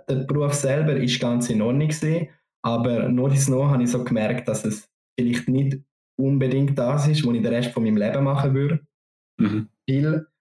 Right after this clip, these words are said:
Speaker 1: Und, äh, ja, dann, dann habe ich, äh, Passerellen angeschlossen, weil ich gewusst habe, ich will eigentlich go studieren. Der Klassiker, ähm, mit, mit Konstrukteur wäre ja,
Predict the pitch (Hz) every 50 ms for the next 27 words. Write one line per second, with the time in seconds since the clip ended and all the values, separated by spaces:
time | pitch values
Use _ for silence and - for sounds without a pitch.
0 | _ _ - 127 127 123 120 120 120 120 120 117 110 110 107 104 107 - - _
1 | - 127 117 120 135 - 135 - - - 127 123 123 120 120 120 - - - _
2 | - 120 117 120 120 123 117 110 110 113 110 107 104 101 104 - - - - -
3 | - _ - 117 131 - 156 147 151 151 147 147 156 143 131 143 156 - - 156
4 | 147 151 147 - - 160 - 160 - - _ _ - 127 127 123 123 123 - 143
5 | 139 143 151 147 147 151 131 131 123 131 131 131 - - 120 120 123 135 135 139
6 | 135 - 120 120 120 - 117 - - - 120 117 113 107 113 120 127 139 147 151
7 | 151 147 131 - - 123 107 120 139 - - 123 - - 123 117 120 - 113 107
8 | 104 104 104 101 - - 113 113 104 104 - - _ _ - 120 117 120 - 123
9 | 120 120 120 - 127 - - - 110 110 113 - 117 107 98 101 101 98 - 101
10 | - - -